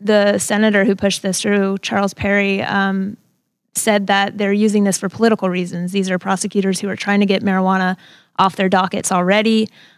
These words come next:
um, and this is a convenient loophole for them to, con-, you know, to go about other business. Um,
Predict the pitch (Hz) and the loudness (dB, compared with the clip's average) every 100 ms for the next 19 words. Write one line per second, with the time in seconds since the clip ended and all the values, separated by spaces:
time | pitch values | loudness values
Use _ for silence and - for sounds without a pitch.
0 | _ 196 190 196 - 190 190 - 185 190 | _ 0 0 0 -4 -2 -2 -2 -2 0
1 | 190 - 196 196 196 202 190 202 185 202 | 0 0 0 0 0 0 0 0 -2 -2
2 | 185 175 185 - 180 175 - _ _ _ | -2 -2 -2 -4 -6 -8 -12 _ _ _
3 | _ _ _ _ - 208 - 202 175 180 | _ _ _ _ -2 -2 0 0 0 -2
4 | 196 185 190 _ 214 196 190 185 190 185 | -2 -4 -6 _ 0 2 2 0 0 0
5 | 185 - _ _ 196 226 208 190 196 - | -2 -2 _ _ 0 0 2 -2 -6 -10
6 | 220 226 208 208 | -10 -8 -10 -12